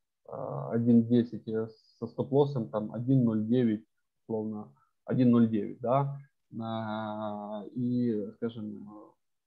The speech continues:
или рискованно там в уходящий поезд покупать с текущих. Но нужно расщ-, э,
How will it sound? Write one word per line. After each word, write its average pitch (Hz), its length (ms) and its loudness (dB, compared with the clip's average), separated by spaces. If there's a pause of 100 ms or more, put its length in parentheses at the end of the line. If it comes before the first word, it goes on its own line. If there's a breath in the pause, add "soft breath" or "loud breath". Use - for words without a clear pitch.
(260)
или 175 280 6
рискованно 139 760 6
там 110 360 -4 (160)
в 113 580 2 (840)
уходящий 139 480 4
поезд 143 400 6
покупать - 380 4
с - 60 -18
текущих. - 480 -10 (100)
Но 117 320 4
нужно 123 280 4
расщ-, - 280 -4
э, 110 40 -14